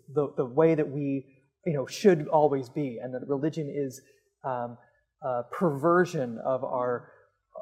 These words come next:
of our kind of rational self. I don't think people are in-, intrinsically rational. Um, I don't think people are intrinsically logical.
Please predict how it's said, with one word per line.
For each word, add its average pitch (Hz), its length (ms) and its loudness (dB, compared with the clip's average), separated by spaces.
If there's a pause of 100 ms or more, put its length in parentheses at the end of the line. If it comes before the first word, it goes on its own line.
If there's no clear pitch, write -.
of 143 100 -2
our 131 160 2
kind 139 160 -6
of 120 160 -8
rational 139 480 0
self. - 500 0 (460)
I 226 80 12
don't 285 160 2
think 190 160 2
people 135 340 -2
are 123 120 0
in-, 120 160 -8 (120)
intrinsically 147 880 -6
rational. 139 600 -10 (720)
Um, 139 260 2
I 165 80 6
don't 202 160 4
think 196 160 0
people 170 300 4
are 139 100 6
intrinsically 147 720 -2
logical. 135 760 -4